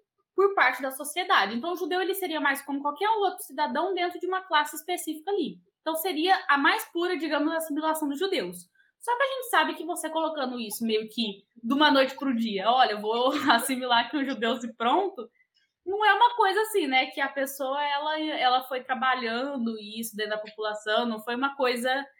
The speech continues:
é, natural, foi uma coisa meio que imposta. Então, isso mostrou uma intervenção do governo e, é, um tipo de cooperação voluntária que tava acontecendo, lógico, com interesse público, como a gente bem sabe. Então, os judeus,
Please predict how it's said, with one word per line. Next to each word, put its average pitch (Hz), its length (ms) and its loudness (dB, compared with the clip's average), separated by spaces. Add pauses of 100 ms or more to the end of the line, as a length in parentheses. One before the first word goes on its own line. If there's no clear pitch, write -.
(240)
é, 226 220 -2
natural, 247 580 4
foi 220 80 -6
uma 208 120 -6
coisa 220 200 -4
meio 220 180 0
que - 120 -6
imposta. 196 580 -2 (240)
Então, 302 420 0
isso 370 300 -2
mostrou 349 380 -2
uma 302 100 2
intervenção 320 600 0
do 311 100 -2
governo 330 580 2 (420)
e, 349 560 0
é, 294 520 -2 (100)
um 320 180 -2
tipo 370 280 -8
de - 120 -18
cooperação 392 720 0
voluntária 359 540 2
que - 80 -12
tava 320 180 -2
acontecendo, 320 600 -4
lógico, 208 540 0
com 330 80 -2
interesse 403 600 -2
público, 269 440 -4
como 294 140 -2
a 302 40 0
gente 294 220 -2
bem 311 160 -4
sabe. 190 340 -2 (480)
Então, 302 240 0 (100)
os 466 80 -4
judeus, 294 440 2